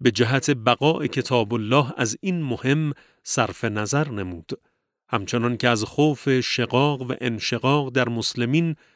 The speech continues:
خطبه قدیریه را که قبلاً مأمور بود بخواند و علی را معرفی کند، به تأخیر می‌انداخت تا جایی که جبرائیل با تهدید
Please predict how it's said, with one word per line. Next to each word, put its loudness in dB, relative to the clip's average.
خطبه 0
قدیریه 0
را 0
که -2
قبلاً 4
مأمور -2
بود -2
بخواند 0
و -2
علی 0
را 2
معرفی -4
کند، 0
به -2
تأخیر -4
می‌انداخت 0
تا -2
جایی 0
که 2
جبرائیل 0
با 2
تهدید 0